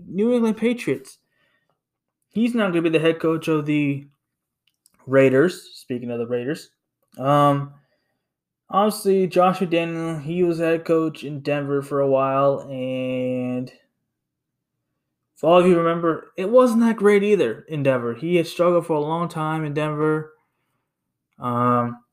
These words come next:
shoot, trying to remember what quarterback he had in Denver during his tenure. It was either Kyle Orton or Jay Cutler. It was one of those two. Can't really remember off the top of my head right now, but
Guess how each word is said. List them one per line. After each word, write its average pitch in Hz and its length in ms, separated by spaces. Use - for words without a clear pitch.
shoot, - 520
trying 160 180
to 151 40
remember 143 380
what 139 160
quarterback 143 440
he 147 140
had 131 260
in 123 160
Denver 127 300
during 123 220
his 123 120
tenure. 123 600
It - 80
was 156 100
either 208 240
Kyle 202 460
Orton 180 380
or 147 80
Jay 156 260
Cutler. 127 460
It 135 40
was 139 140
one 233 140
of 196 80
those 165 220
two. 107 340
Can't 165 320
really 147 240
remember 139 400
off 131 100
the 143 100
top 135 40
of 120 60
my 120 120
head 127 100
right 117 120
now, 113 180
but 120 240